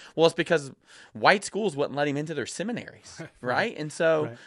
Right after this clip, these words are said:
Speaker 1: you, you see a guy who had to go to second or third place places. You see even how Lincoln University was started. It was 'cause Princeton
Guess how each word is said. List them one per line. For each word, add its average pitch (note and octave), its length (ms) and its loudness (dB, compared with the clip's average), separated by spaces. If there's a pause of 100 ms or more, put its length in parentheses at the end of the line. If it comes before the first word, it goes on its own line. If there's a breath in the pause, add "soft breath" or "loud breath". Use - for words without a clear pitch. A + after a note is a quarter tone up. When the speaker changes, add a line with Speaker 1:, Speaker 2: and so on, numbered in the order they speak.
(320 loud breath)
Speaker 1:
you, C3 260 -4
you C#3 80 -14
see F3+ 200 0
a D#3 60 2
guy C#3+ 360 4
who B2+ 300 -2 (260 loud breath)
had D#3 180 0
to D3+ 80 -4
go D3+ 160 2
to D3 80 -4
second D#3 320 -6
or D3 100 -6
third D3 240 -6
place C3+ 200 -6
places. G#2 260 -10
You G#2+ 60 -8
see D#3 260 -6
even D3+ 140 -6
how D3 120 -2
Lincoln C#3 280 -8
University D3+ 400 -10
was D3+ 80 -10
started. F3+ 320 -6
It G2+ 80 -8
was C3 120 -8
'cause D#3 180 -8
Princeton C#3 600 -6